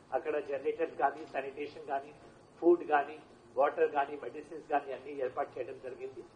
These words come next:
అదేవిధంగా మిల్క్ కూడా ఎక్కడైతే అవసరం ఉందో అక్కడ పొజిషన్ చేయడం జరిగింది.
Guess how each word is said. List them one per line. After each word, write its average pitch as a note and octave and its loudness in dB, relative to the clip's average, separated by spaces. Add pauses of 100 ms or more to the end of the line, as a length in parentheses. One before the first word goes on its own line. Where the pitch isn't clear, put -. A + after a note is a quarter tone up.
(360)
అదేవిధంగా E3+ 2
మిల్క్ - -6
కూడా D3+ 6 (600)
ఎక్కడైతే D#3+ 4
అవసరం D3 -2
ఉందో D#3 -4
అక్కడ D3+ -2
పొజిషన్ C3+ -8
చేయడం C3+ -6
జరిగింది. C3 -4